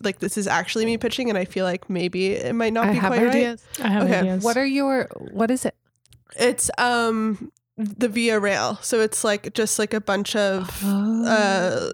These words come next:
Speaker 1: like, paintings of the Via Rail, either people on the train or, like, the train in a landscape,
Speaker 2: I
Speaker 1: uh,
Speaker 2: love
Speaker 1: like,
Speaker 2: that.
Speaker 1: retro, like, the old trains from, like, the twenties
Speaker 2: Yes.
Speaker 1: or, like, the sixties.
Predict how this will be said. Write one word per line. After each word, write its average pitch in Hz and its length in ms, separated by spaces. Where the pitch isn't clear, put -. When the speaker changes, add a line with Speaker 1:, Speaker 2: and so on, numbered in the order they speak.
Speaker 1:
like, 208 260
paintings 196 720
of 196 220
the 185 360
Via 190 200
Rail, 180 280
either 202 240
people 180 400
on 226 240
the 233 80
train 226 460
or, 180 200
like, 175 220
the 220 80
train 208 500
in 202 140
a 185 80
landscape, 208 960
Speaker 2:
I 220 200
Speaker 1:
uh, 190 260
Speaker 2:
love - 0
Speaker 1:
like, 220 180
Speaker 2:
that. - 20
Speaker 1:
retro, 214 280
like, 190 280
the 190 480
old 202 600
trains 202 460
from, 196 180
like, 180 240
the 196 80
twenties 208 920
Speaker 2:
Yes. 214 400
Speaker 1:
or, 220 60
like, 202 120
the 226 80
sixties. 214 920